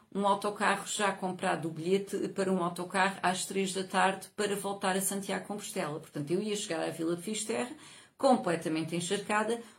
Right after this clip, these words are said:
provavelmente sem tempo de ir da vila de Fisterra até ao Cabo, que ainda são três quilómetros e meio, portanto, ida e volta eram sete quilómetros, e se calhar nem ia poder ir ao Cabo de Fisterra,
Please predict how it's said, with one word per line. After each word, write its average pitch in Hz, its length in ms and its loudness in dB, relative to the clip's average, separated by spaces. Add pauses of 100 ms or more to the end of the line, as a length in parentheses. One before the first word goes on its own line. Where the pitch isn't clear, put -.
(160)
provavelmente 208 1200 6
sem 214 320 2
tempo 208 540 0
de 156 140 -2
ir 196 100 4
da 175 180 4
vila 202 240 0
de 196 100 -8
Fisterra 185 500 -2
até 175 140 -4
ao 175 120 0
Cabo, 202 340 0
que - 100 -8
ainda 190 200 0
são 180 220 -2
três 175 220 -4
quilómetros 170 460 -2
e 170 80 0
meio, 170 220 2
portanto, 165 320 -6
ida 165 120 -4
e 160 40 -6
volta 156 340 -4 (160)
eram 143 180 -4
sete - 300 -4
quilómetros, 220 640 0 (760)
e 285 300 6
se - 100 10
calhar 214 380 8
nem 233 380 4
ia 190 80 6
poder 196 380 0
ir 185 180 0
ao 175 120 4
Cabo 156 320 -2
de - 80 -12
Fisterra, 262 640 0